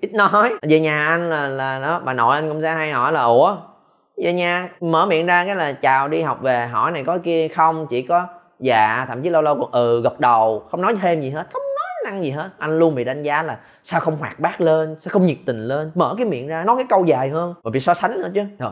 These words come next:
thấy con của cô này, thấy cháu của bà kia, đầu ngõ đồ này nọ, nó hoạt bát, vui vẻ, nhiệt tình, gì đó lúc nào. Nó cũng vậy. Trong đầu anh lúc đó còn suy nghĩ nữa là qua đó nhận nó làm cháu luôn đi. Trời ơi, tự nhiên bắt mình thay đổi.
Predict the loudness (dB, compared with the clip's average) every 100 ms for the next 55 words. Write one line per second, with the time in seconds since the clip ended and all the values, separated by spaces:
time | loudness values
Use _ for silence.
0 | -6 -4 -4 -2 -2 -2 -6 -2 -2 -2
1 | -8 -12 -14 -12 -12 -4 -2 -2 -6 -4
2 | -6 -2 -2 0 -2 -2 -4 -6 -6 -6
3 | -6 -8 -4 -2 0 -2 -4 -4 -4 -6
4 | -10 -8 -8 -4 -2 2 4 4 4 0
5 | 0 -2 -2 -6 -6 -6 -6 -8 -10 -8
6 | -8 -8 -8 -6 -6 -6 -10 -10 -12 -14
7 | _ _ _ _ -2 0 0 -2 -4 -8
8 | -4 2 2 2 0 -2 -6 -2 -2 -2
9 | -6 -6 -4 -6 -8 -10 -2 -2 -2 -4
10 | -8 -8 -8 -6 -4 -2 -2 -2 -4 -4
11 | -6 -2 -2 -2 -4 -4 0 0 -2 -4
12 | -4 -6 -6 -10 -8 -4 -2 -4